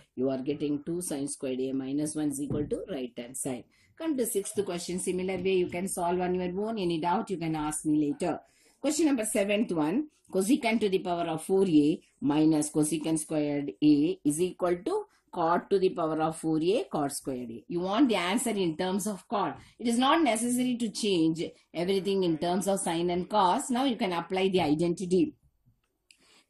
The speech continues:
Take cosecant squared A as common. You are getting cosecant squared A minus one. And in the place of cosecant squared A, write one plus cot squared A. And you know cosecant squared A minus one is cot squared A.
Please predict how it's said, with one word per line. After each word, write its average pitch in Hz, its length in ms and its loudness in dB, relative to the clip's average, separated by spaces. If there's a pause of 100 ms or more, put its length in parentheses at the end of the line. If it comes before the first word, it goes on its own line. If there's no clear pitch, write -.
Take 294 280 2
cosecant 262 420 0
squared 220 360 -2
A 214 100 4
as 170 340 -2
common. 185 640 2
You 143 100 0
are 147 120 0
getting 160 340 0
cosecant 156 460 -4
squared 151 260 -2
A 151 100 2
minus 160 560 0
one. 170 320 0 (360)
And 156 480 4
in 170 200 4
the 185 80 4
place 285 320 0
of 381 160 -4
cosecant 226 420 0
squared 165 320 2
A, 151 160 4
write 151 260 0
one 151 240 2
plus 165 200 -8
cot 165 240 -4
squared 165 360 -2
A. 196 280 4 (260)
And 196 160 -2
you 214 120 4
know 285 180 2
cosecant 214 500 0
squared 185 300 -2
A 185 100 2
minus 175 420 0
one 156 240 0
is 156 160 0
cot 147 240 -4
squared 135 440 -4
A. 135 280 0